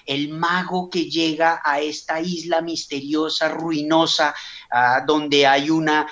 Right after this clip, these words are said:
estatua derruida, venida menos, envejecida, y no sabemos si es un león, no sabemos si es un tigre, no sabemos si es un caballo, y en un sueño se nos revela posterior que es todas estas opciones y muchas otras animalidades híbridas al mismo tiempo.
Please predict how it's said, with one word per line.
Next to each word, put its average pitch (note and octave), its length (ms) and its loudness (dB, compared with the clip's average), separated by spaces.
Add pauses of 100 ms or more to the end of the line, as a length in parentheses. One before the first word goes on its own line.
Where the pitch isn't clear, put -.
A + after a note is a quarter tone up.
(100)
estatua D3+ 920 2
derruida, D3+ 640 2
venida D3+ 420 2
menos, D3+ 520 2
envejecida, D3+ 840 -2
y D#3+ 60 2
no E3 140 2
sabemos E3 520 2
si D#3 160 -2
es D3 140 -6
un D#3+ 160 0
león, D#3+ 500 2 (320)
no D3+ 160 -4
sabemos D#3 540 0
si D#3+ 120 -4
es D3 120 -6
un D#3 140 -10
tigre, E3 600 0 (200)
no D3 120 -6
sabemos D3+ 440 -4
si D#3+ 80 -6
es - 100 -12
un E3 100 -12
caballo, D#3+ 680 4 (200)
y C#3+ 100 -2
en C#3+ 100 -2
un D#3 100 -4
sueño F3 420 0
se F3 140 -4
nos D#3 140 -4
revela C#3+ 340 -4
posterior C#3 640 -6
que D#3 100 -4
es - 220 -8
todas F3 480 2
estas D#3+ 380 -4
opciones D3+ 560 -6
y F#3+ 100 2
muchas G3+ 500 2
otras F3 380 -2
animalidades D3+ 920 -2
híbridas F3+ 560 -2
al D3 200 0
mismo D#3+ 380 -6
tiempo. G#3 340 -2